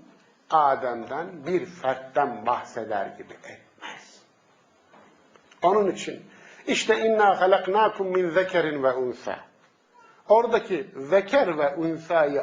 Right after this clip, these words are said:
Adem'e ve Havva'ya nispet etmek bir yorumdur.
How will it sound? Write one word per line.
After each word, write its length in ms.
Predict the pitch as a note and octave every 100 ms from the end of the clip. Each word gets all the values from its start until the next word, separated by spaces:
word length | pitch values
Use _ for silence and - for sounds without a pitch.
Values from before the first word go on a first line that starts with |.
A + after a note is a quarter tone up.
| -
Adem'e 640 | D#3 D3+ C#3+ D#3 F3 D#3
ve 40 |
Havva'ya 720 | B2 A#2 D3+ C#3+ C#3 C3 A#2+ A2+
nispet 680 | C3 C3+ - A#2 G#2+ -
etmek 560 | D3 C#3+ - G3 G#3 -
bir 240 | D3 A#2
yorumdur. 500 | G2 A2+ B2+ C3+ -